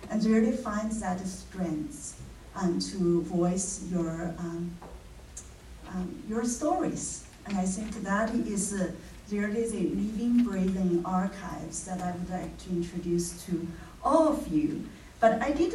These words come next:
prepare a, a s-, just a small <laughs> remarks that I want to make sure I cover everything. Um, so I, um,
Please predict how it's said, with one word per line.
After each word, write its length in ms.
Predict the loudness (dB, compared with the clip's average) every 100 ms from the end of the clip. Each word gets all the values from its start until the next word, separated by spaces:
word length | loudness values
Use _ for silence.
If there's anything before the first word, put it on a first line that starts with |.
| -2 -2
prepare 600 | -2 2 4 4 4 2
a, 320 | 2 0 -4 -6
a 100 | -6
s-, 280 | -4 -6 -10 -12 -14 -14
just 260 | -10 -10 -8
a 60 |
small 340 | -8 -6 -2 0
<laughs> 140 | 4
remarks 520 | 8 8 10 8 6 0 -2
that 140 | 2
I 140 | 2 2
want 240 | 0 -2 -4
to 160 | -4 -6 -8 -14 -8
make 200 | -4 -2
sure 160 | 0 2
I 100 | 2
cover 420 | 0 -4 -4 -4 -4
everything. 560 | -4 -4 -4 -4 -4 -6 -12 -16 -6
Um, 220 | -2 0 0
so 460 | 2 4 4 0
I, 460 | 0 2 2 2 0
um, 400 | -2 -2 -2 -4